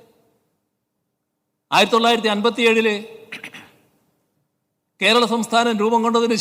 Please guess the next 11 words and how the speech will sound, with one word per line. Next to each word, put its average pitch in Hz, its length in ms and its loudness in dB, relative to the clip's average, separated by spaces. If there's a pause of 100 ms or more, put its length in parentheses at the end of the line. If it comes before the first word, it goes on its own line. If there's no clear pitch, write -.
ശേഷം, 214 280 -2 (120)
അൻപത്താറിൽ 220 580 0
കേരള 220 260 -2
സംസ്ഥാനം 226 420 -4
രൂപം 220 200 0
കൊണ്ടതിന് 220 280 -4 (100)
ശേഷം 208 260 -6 (1500)
അൻപത്തിയേഴിൽ 233 640 2
തെരഞ്ഞെടുപ്പ് 214 400 -2
നടന്നപ്പോ 208 380 -6 (2750)
അന്ന് 233 220 2